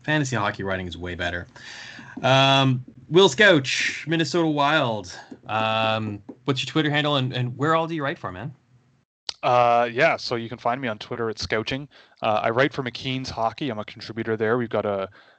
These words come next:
Speaker 2: a nice, uh, monthly installment series, uh, looking at prospect development that's, uh, on the way. Just finished the second one, so that's all good. There's also a YouTube channel at Scouching as well, so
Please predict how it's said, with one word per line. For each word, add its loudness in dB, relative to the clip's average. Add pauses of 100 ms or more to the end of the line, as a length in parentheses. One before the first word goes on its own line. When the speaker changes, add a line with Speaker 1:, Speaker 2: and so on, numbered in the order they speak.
(160)
Speaker 2:
a -8
nice, -4
uh, 2
monthly -4
installment -4
series, -2
uh, 0
looking -6
at -10
prospect 0
development 2
that's, -4
uh, 0
on -2
the 0
way. 2 (580)
Just -4
finished -2
the -4
second 0
one, 2
so 2
that's 0
all -4
good. 2
There's -2
also -2
a -6
YouTube -6
channel -4
at -2
Scouching -6
as -8
well, 0
so -6